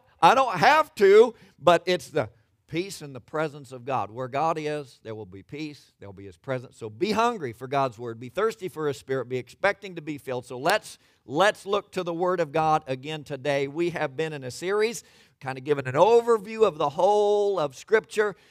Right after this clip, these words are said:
And we have been through the Old Testament. We've talked about the Old Testament books of history, the Old Testament books of law, the Old Testament books of poetry, the Old Testament books of wisdom,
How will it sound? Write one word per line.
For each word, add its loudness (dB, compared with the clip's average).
And -4
we 0
have -4
been -6
through -12
the -8
Old -4
Testament. -6
We've -10
talked -4
about -8
the -10
Old -8
Testament -12
books -12
of -12
history, -6
the -12
Old -10
Testament -14
books -14
of -18
law, 6
the -8
Old -6
Testament -14
books -20
of -16
poetry, -2
the -8
Old -8
Testament -10
books -12
of -16
wisdom, -4